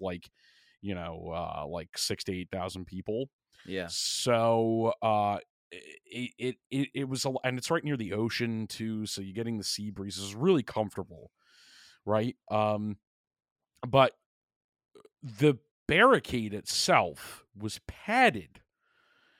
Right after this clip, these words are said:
Speaker 1: It had this soft padding on it that I, me or Sammy have never seen before.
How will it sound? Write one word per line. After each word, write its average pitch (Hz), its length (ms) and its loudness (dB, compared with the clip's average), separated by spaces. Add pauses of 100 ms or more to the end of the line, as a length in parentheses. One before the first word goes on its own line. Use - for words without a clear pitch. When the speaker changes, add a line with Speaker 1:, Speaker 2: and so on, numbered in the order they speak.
(240)
Speaker 1:
It 147 280 -2
had 156 500 4
this 135 180 0
soft - 760 4
padding 185 600 2
on 82 280 -6
it 76 220 -12 (720)
that 127 460 2 (680)
I, 143 220 8
me 147 400 -2
or 165 100 2
Sammy 147 360 2
have 117 100 2
never 113 220 0
seen 156 300 -2
before. - 500 -10